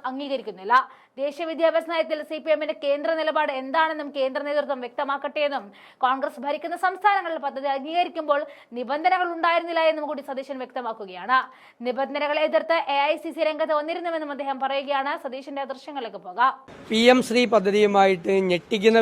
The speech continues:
Speaker 2: വിവരങ്ങളാണ് ഇപ്പോൾ പുറത്തു വരുന്നത്. എഗ്രിമെന്റ് അനുസരിച്ച് എഗ്രിമെന്റ് ഒപ്പുവെച്ചിരിക്കുന്നത് ഒക്ടോബർ പതിനാറാം തീയതിയാണ്. മുഖ്യമന്ത്രി പ്രധാനമന്ത്രിയുമായും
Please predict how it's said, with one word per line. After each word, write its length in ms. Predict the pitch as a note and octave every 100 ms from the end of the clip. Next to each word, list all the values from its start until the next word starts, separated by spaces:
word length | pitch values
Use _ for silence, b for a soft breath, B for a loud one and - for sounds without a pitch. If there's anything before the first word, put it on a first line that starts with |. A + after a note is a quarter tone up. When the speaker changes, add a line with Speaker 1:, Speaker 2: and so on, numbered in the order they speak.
| G3+
Speaker 2:
വിവരങ്ങളാണ് 420 | F3+ F3+ F#3 F3+
ഇപ്പോൾ 120 | E3+ E3+
പുറത്തു 180 | D3+ E3+
വരുന്നത്. 280 | D3+ C3 A#2 - - - - - - - - - - - - F3+
എഗ്രിമെന്റ് 340 | G#3+ B3 B3+ B3
അനുസരിച്ച് 340 | G#3 A3+ G3+ G#3+
എഗ്രിമെന്റ് 360 | F3+ G#3+ A3 A3
ഒപ്പുവെച്ചിരിക്കുന്നത് 760 | G3+ G#3+ G3 G#3 G3 G3+ G3 G#3 G#3+ F#3+
ഒക്ടോബർ 340 | - F#3+ G3 G3
പതിനാറാം 400 | F#3+ F3 E3 E3 D#3
തീയതിയാണ്. 360 | D3 C3 - - - - - - - - - - - - - F3+
മുഖ്യമന്ത്രി 460 | F3 B3 B3+ B3 B3+ B3+
പ്രധാനമന്ത്രിയുമായും 960 | A3+ G#3 G#3+ A3 A3 A3+ G#3+ G#3+ G#3